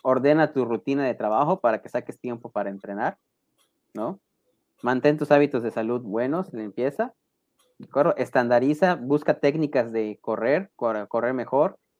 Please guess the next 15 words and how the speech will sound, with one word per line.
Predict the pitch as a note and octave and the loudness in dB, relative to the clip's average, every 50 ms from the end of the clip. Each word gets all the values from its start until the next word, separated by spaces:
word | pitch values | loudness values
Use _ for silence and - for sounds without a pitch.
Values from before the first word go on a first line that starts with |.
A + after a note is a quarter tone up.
| _ _ _ _ _ _ _ _ _ _ _ | _ _ _ _ _ _ _ _ _ _ _
correr, | - A2+ A2+ A#2 A#2 G2 | -6 -4 -4 -4 -4 -4
organizarte | - A#2 A#2 A#2 A#2 A2+ - B2+ B2 - B2 | -6 -6 -6 -8 -8 -6 -6 -6 -6 -4 -4
bien, | A#2 B2 D3+ G#3 C4+ - _ _ _ _ _ _ _ - | -2 0 0 -2 -2 -4 _ _ _ _ _ _ _ -6
y | C#3+ C3 | -4 -4
disciplina | C3 B2+ B2 C#3+ B2+ - C3+ C#3+ D#3+ F3 | -2 -2 -4 -4 -4 -4 -2 -2 0 2
de | F3 D3+ | 2 2
hacerlo | B2 - - C3 C#3 C#3+ C3 | 0 0 0 -2 -2 -2 -2
constantemente. | - A#2 G#2+ - - A#2 A2 G#2 - G#2+ G#2+ G#2+ G#2 G2+ _ _ _ _ _ _ _ _ _ _ _ _ _ _ _ _ _ _ _ | -2 -6 -8 -6 -6 -8 -8 -8 -10 -10 -8 -10 -10 -12 _ _ _ _ _ _ _ _ _ _ _ _ _ _ _ _ _ _ _
Entonces, | _ B2+ B2 - | _ -8 -8 -4
ahí | - C#3 D3+ F3+ | 0 4 6 6
aplicamos | G#3 G3+ G3+ F3 - F3 F#3+ G3+ G3 G3 - | 6 6 4 0 0 0 0 0 0 -2 -2
cinco | F#3 F#3 F#3+ - E3 | -4 -4 -2 -2 -2
S | F3 F3 - G3+ G3 G3+ - _ _ _ _ _ _ _ | -2 0 0 -2 -4 -4 -8 _ _ _ _ _ _ _
súper | _ - C3+ C3 - B2+ A#2 | _ -10 -8 -4 -2 0 0
rápido | B2+ C3+ C#3 - B2+ G#2+ G2+ G2 | 2 0 0 -2 -4 -6 -6 -8